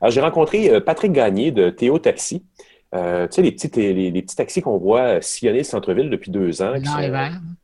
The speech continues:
Speaker 1: Oui, c'est ça, quoi, qui sont, euh, l'œuvre d'Alexandre Taillefer, hein, le, l'homme d'affaires montréalais. Et, euh, ben, ils ont un modèle qui, qui tente de révolutionner un peu le, le, le, l'industrie du taxi. On a,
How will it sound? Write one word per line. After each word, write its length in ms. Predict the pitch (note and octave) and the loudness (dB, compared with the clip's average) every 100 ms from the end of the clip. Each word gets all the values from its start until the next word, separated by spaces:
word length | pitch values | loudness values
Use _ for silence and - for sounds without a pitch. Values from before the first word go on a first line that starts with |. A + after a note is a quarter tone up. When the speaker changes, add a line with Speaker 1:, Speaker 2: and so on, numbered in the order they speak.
| _ _ _ | _ _ _
Speaker 1:
Oui, 300 | F2 A2+ C3 | 0 2 2
c'est 120 | C3 | 0
ça, 200 | - A2+ | -2 0
quoi, 220 | G2+ F2+ E2 | 0 -2 -4
qui 120 | - | -8
sont, 280 | F#2+ F2+ E2+ | -8 -4 -4
euh, 100 | D#2+ | 0
l'œuvre 460 | F#2+ G2+ F#2+ E2+ | 4 4 2 0
d'Alexandre 400 | E2 E2+ - F#2+ | 0 -2 -2 -6
Taillefer, 300 | G2 D#2 F#2+ | -6 -8 -8
hein, 260 | C#3 B2+ A2+ | -8 -8 -6
le, 120 | F2 | -6
l'homme 200 | F2 F#2 | -6 -8
d'affaires 280 | - G2 F#2+ | -8 -6 -4
montréalais. 520 | F2 E2+ D#2 G2+ D#3+ _ - _ _ | -4 -6 -6 -6 -10 _ -20 _ _
Et, 180 | F2+ E2+ | -4 -2
euh, 440 | D#2+ D#2 D#2 D2+ D2+ - | 0 -2 -2 -4 -6 -6
ben, 180 | E2+ F2+ | -6 -4
ils 160 | F#2 A#2+ | -4 -2
ont 100 | F#3 | 0
un 80 | C3 | 2
modèle 580 | F#2+ E2 G#2 E3 D#3 G2+ | 0 2 2 2 -2 -8
qui, 460 | - F#2 F2+ - | -10 -6 -6 -8
qui 140 | - _ | -16 _
tente 220 | C3 D#3 | -4 0
de 60 | F#3+ | 2
révolutionner 680 | F#3 G3 - G2+ F2 A#2 | 2 0 0 -6 -4 -2
un 140 | B2+ F2 | -2 -2
peu 160 | - | -2
le, 320 | C3 G2+ D#2+ D#2 | 0 0 0 -2
le, 260 | D2 C#2+ _ _ _ | -4 -6 _ _ _
le, 140 | D#2 D#2 | -10 -2
l'industrie 540 | F#2+ G2 - - C#3 | 0 -2 -6 -6 -6
du 120 | A#2 | -4
taxi. 400 | - E2+ - E3 | -6 -6 -8 -6
On 160 | E3+ F2+ | -4 0
a, 300 | G2 F#2+ | 2 2